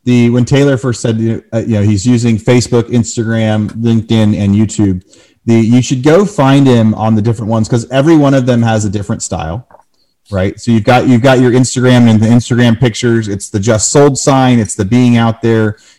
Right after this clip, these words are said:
you know, showing you, uh, having fun. You've got some funny stuff in here. You've got some personal stuff in here.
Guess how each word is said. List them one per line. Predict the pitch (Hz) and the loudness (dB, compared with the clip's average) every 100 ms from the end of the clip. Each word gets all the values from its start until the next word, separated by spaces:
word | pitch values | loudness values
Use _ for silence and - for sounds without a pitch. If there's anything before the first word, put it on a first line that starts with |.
| - | -2
you | |
know, | 110 | -2
showing | 104 - 117 117 113 | 0 0 2 4 4
you, | 110 107 104 | 2 2 0
uh, | 101 98 | -2 -2
having | 127 127 117 | 0 2 2
fun. | 104 120 113 117 | 0 2 2 4
You've | 123 | 2
got | 131 | 2
some | 113 117 | 2 0
funny | 101 127 135 | 2 2 4
stuff | 117 127 123 | 2 0 0
in | 127 123 | 0 2
here. | 123 120 | 2 2
You've | 113 | 2
got | 113 110 | 0 -2
some | - 101 | -2 -4
personal | 123 110 117 | -2 -2 -4
stuff | 110 - 107 113 | -6 -4 -2 -2
in | 107 | 0
here. | 110 104 98 | 0 -2 -6